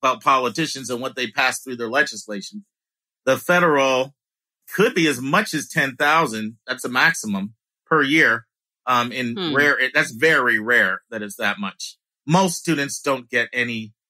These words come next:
Speaker 1: free federal need-based aid, right? Um, so there are three sources, but I know in the institution can be where there are potentially really, really large amounts,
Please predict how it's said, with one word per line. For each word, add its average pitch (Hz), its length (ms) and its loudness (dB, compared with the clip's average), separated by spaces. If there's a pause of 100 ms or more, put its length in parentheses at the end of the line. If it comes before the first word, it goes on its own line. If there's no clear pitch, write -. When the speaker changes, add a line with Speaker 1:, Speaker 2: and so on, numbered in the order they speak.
(400)
Speaker 1:
free 220 260 2
federal 110 400 2
need-based 95 520 -6
aid, 90 180 -10 (760)
right? 110 260 2 (800)
Um, 117 420 2 (100)
so 143 240 0
there 139 100 4
are 131 40 0
three 143 180 -2
sources, 123 420 -2
but 147 140 2
I 147 80 4
know 147 360 2 (760)
in 135 100 -6
the 139 220 0
institution 135 680 -2
can 123 200 -2
be 123 120 2
where 117 300 2
there 120 260 2
are 113 360 2 (520)
potentially 123 840 0
really, 113 640 0
really 113 480 -2
large 110 460 2
amounts, 98 580 -2